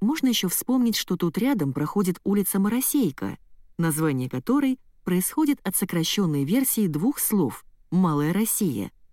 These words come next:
Нет сомнений в том, что тут всё связано с Украиной, однако это не так.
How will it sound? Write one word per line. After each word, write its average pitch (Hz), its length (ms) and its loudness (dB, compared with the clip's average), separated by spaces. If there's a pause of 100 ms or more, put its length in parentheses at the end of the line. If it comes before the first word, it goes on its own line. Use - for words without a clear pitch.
(240)
Нет 180 260 2
сомнений 226 460 0
в - 80 -12
том, 262 260 0 (260)
что 185 200 -2
тут 320 180 2
всё - 280 0
связано 190 480 2
с 202 100 -2
Украиной, 196 680 0 (220)
однако 170 480 0
это 147 240 0
не 185 100 2
так. - 340 -4